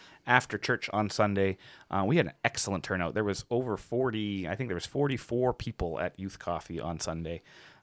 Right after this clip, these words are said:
Um, wonderful hospitality, excellent hosts, all sorts of games played, a lot of laughing. We had a great time. So youth coffee was a hit this weekend. Before we sign off, Josh, final thoughts?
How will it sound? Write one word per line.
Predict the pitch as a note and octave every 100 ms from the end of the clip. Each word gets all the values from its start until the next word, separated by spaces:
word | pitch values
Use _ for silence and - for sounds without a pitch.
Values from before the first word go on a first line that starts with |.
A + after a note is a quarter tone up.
| -
Um, | F2 D#2+ - _
wonderful | F#2+ G#2 B2+ A#2+ G#2+
hospitality, | G2 F#2+ - - F2+ F2 F2 -
excellent | G#2+ - F2+ -
hosts, | F#2 D#2+ - -
all | - A2
sorts | - F2+ -
of | E2
games | D#2+ D#2
played, | - E2+ D#2+
a | D#2+
lot | F#2
of | F2
laughing. | D#2 D#2 E2 D#2
We | F2
had | F2
a | C#2+
great | D#2 E2 -
time. | E2+ C#2 -
So | - D2+
youth | F#2+
coffee | - F#2+ F2 F2
was | F2
a | F2
hit | - - - _
this | G2+ -
weekend. | G2 F#2 G2 _ - - - - - _ _ _
Before | A#2 D3+
we | D3
sign | C#3+ D3+
off, | D3 D3 C#3 - - _ _ -
Josh, | C3+ G#2 -
final | A#2 C#3
thoughts? | D3 F3 A3 -